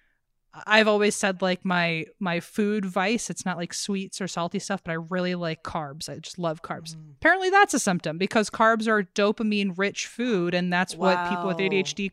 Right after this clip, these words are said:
Speaker 1: crave. And so there's a big link between A D H D and diabetes, or, um, a lot of people with A D H D are,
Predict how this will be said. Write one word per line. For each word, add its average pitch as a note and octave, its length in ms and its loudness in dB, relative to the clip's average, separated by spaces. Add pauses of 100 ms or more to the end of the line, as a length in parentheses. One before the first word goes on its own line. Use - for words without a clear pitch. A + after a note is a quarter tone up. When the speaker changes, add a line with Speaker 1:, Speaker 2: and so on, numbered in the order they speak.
(120)
Speaker 1:
crave. G3 480 -2 (440)
And G3 100 0
so G#3+ 160 4
there's G#3 240 2
a G#3+ 60 0
big F3+ 260 -4
link F#3 180 -2
between F#3 460 -2 (180)
A F3+ 120 -2
D F3 80 -2
H F3 160 -4
D G#3+ 300 0
and G#3+ 240 2
diabetes, G3+ 680 0
or, F3+ 460 0 (440)
um, F3 460 0 (360)
a G3+ 60 0
lot F3 180 2
of E3+ 60 -4
people F#3 240 -2
with F3+ 140 -2
A F3+ 100 0
D F3 80 0
H F3+ 180 -2
D G3+ 260 2 (200)
are, F#3 720 2